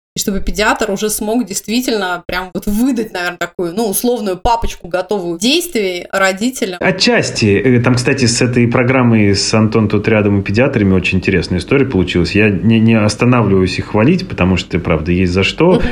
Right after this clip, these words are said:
Speaker 2: Так получилось, что мы много-много лет назад сделали программу обучения для педиатров, раннего выявления симптомов расстройства
Speaker 1: Да.
Speaker 2: аутистического спектра, сделали её для Воронежа с фондом "Выход". Э,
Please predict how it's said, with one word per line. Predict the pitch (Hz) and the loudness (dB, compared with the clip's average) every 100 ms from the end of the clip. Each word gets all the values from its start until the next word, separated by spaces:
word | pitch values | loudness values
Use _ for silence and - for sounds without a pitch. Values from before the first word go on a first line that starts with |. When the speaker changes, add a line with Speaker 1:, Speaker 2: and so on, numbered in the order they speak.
| - | -2
Speaker 2:
Так | 113 | -2
получилось, | - 120 120 113 | 2 2 2 0
что | - - | 0 0
мы | 104 120 | 2 4
много-много | 110 127 156 123 113 117 113 104 | 4 4 4 2 4 4 4 2
лет | 104 98 | 2 2
назад | 98 101 110 87 | 2 2 2 0
сделали | 87 101 98 90 | 0 2 2 2
программу | 85 101 95 104 92 | 2 0 2 2 2
обучения | 87 95 110 95 | 2 0 2 2
для | 87 90 | 0 0
педиатров, | 92 113 196 208 165 - | 0 2 2 2 0 0
раннего | - 147 139 117 | 0 2 2 2
выявления | 120 123 127 107 | 2 4 2 2
симптомов | - 101 110 98 82 | 0 0 2 0 -2
расстройства | 92 208 98 - | 0 0 0 -4
Speaker 1:
Да. | |
Speaker 2:
аутистического | - - 87 - 104 | -10 -6 -6 -4 -4
спектра, | 101 170 208 185 | -2 0 0 2
сделали | 120 95 113 107 | 0 2 2 2
её | 101 104 | 2 2
для | 95 | 2
Воронежа | 98 98 190 180 123 | 2 2 4 4 2
с | 120 | 0
фондом | - 98 92 | 2 2 2
"Выход". | 90 127 117 208 - 165 160 131 | 2 4 4 4 2 0 2 2
Э, | 135 123 117 | 4 4 2